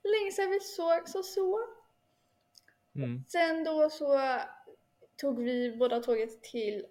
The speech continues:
Speaker 1: Alingsås, där han bor, min bästa vän. Eh, ja, där. För det hände lite saker kan man väl säga. Då hade vi inte varsin säng längre.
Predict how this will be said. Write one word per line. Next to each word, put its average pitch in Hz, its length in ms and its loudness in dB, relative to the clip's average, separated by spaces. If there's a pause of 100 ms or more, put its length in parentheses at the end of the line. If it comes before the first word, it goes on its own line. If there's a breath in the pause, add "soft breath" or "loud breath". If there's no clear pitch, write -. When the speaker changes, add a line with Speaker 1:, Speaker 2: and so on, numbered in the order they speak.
Speaker 1:
Alingsås, 247 680 -2 (180)
där 220 460 0
han 254 220 -4
bor, 240 300 0 (280)
min 262 180 -4
bästa 262 160 -4
vän. 247 140 2 (1500 loud breath)
Eh, 208 800 0
ja, 127 400 -4
där. 233 340 2 (220)
För 254 160 8
det 247 160 0
hände 403 240 0
lite 415 220 2
saker 294 500 0
kan 381 100 2
man 381 100 2
väl 381 100 -2
säga. 370 500 0 (560 loud breath)
Då 311 80 2
hade 285 200 4
vi 269 60 -2
inte 370 180 0
varsin 349 640 0
säng - 540 -2
längre. 302 420 2